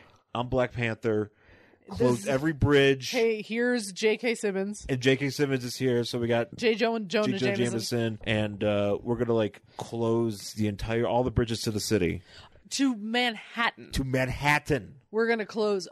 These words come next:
Speaker 2: all the fucking bridges. We're gonna shut down the subways. Uh, and then we're gonna find these people. Manhattan is a big place. It's a big island. I don't know if
Speaker 1: Uh-huh.
Speaker 2: you've ever been there. It's big. Um, but also,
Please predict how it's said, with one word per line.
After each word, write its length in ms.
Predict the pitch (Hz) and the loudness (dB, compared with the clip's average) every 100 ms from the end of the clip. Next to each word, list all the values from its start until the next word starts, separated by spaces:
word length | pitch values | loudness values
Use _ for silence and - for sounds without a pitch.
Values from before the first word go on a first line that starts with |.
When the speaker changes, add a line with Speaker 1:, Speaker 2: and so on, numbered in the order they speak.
| - | -4
Speaker 2:
all 160 | 214 247 | 0 2
the 60 | 294 | 2
fucking 280 | 285 277 | -2 -2
bridges. 520 | 214 214 196 196 185 - - - 220 | -2 0 0 -2 -4 -8 -18 -10 -6
We're 100 | 202 | 0
gonna 280 | 214 190 | 2 2
shut 380 | 175 - 254 254 | -2 0 2 2
down 300 | 262 247 247 | 0 0 0
the 60 | 233 | -4
subways. 1200 | - - 254 233 185 202 185 175 175 170 170 170 - - - - _ | -4 0 2 2 2 -2 0 2 0 0 -2 -6 -16 -18 -18 -20 _
Uh, 600 | 180 180 175 170 165 160 - | -4 0 2 2 0 -2 -2
and 200 | 214 185 | -4 0
then 200 | 214 202 | -2 0
we're 120 | 214 | 0
gonna 160 | 208 196 | 0 -2
find 520 | - 196 202 202 190 | -4 -2 0 0 -2
these 160 | 170 | -6
people. 280 | - 165 156 | -2 -2 -2
Manhattan 560 | 180 359 415 466 523 440 | 0 0 2 2 2 0
is 100 | 330 | -2
a 60 | 202 | 0
big 320 | 277 254 185 | 0 -2 -2
place. 440 | - 220 - 156 | 2 2 2 -2
It's 160 | 294 - | 0 0
a 60 | 453 - - | 0 -6 -2
big 340 | 294 294 226 - | 0 0 -2 -2
island. 520 | 226 226 202 180 175 | 0 0 0 -4 -2
I 60 | 220 | -2
don't 120 | - | 0
know 60 | 92 | 0
if 40 | |
Speaker 1:
Uh-huh. 80 | 90 | 0
Speaker 2:
you've 100 | 226 | -4
ever 80 | 190 | -8
been 260 | 160 233 196 | 2 2 2
there. 320 | 180 170 - - - - - - | 0 0 -4 -14 -16 -14 -6 -2
It's 160 | 254 | -2
big. 380 | - 262 170 - - - - - | 2 2 2 -2 -16 -16 -16 -8
Um, 380 | 226 220 208 185 _ - _ | -2 0 0 -6 _ -20 _
but 120 | 359 320 | -2 0
also, 760 | 330 392 392 - 320 254 | 2 2 2 -2 0 0